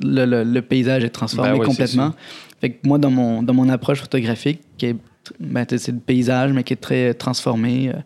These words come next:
Speaker 1: par la météo et tout ça, ben, moi, ça fit, euh,
Speaker 2: Ok.
Speaker 1: full pin. Mais écoute, chaque fois qu'il y en a, euh, je suis un vrai gamin, je triple, hein, c'est, c'est
Speaker 2: Ouais, c'est sûr.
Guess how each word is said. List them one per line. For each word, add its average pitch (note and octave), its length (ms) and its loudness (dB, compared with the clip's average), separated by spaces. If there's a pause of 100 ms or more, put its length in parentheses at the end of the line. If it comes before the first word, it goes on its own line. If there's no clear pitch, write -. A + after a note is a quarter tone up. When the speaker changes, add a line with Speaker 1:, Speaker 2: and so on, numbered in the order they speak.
(200)
Speaker 1:
par B2+ 120 -2
la B2 100 4
météo B2 420 2
et C3+ 40 0
tout C3+ 100 -6
ça, - 220 -2
ben, A#2 200 -2
moi, B2 140 -2
ça A#2+ 160 -4
fit, B2 160 -4 (100)
euh, B2 120 0
Speaker 2:
Ok. A#2 140 -2
Speaker 1:
full A#2+ 140 0
pin. C#3+ 240 0 (480)
Mais B2 60 0
écoute, B2 220 -2 (120)
chaque - 200 -4
fois C3 100 0
qu'il A#2+ 140 0
y A2 80 2
en A#2 40 2
a, B2 40 2
euh, A2 160 -2
je A#2+ 60 -6
suis - 140 -14
un C3+ 140 -2
vrai A2+ 120 0
gamin, A#2 340 0
je - 80 -8
triple, - 360 -8
hein, B2+ 80 -4
c'est, - 180 -10
c'est A#2 80 -8
Speaker 2:
Ouais, A#2+ 180 2
c'est A2+ 160 -6
sûr. - 180 -8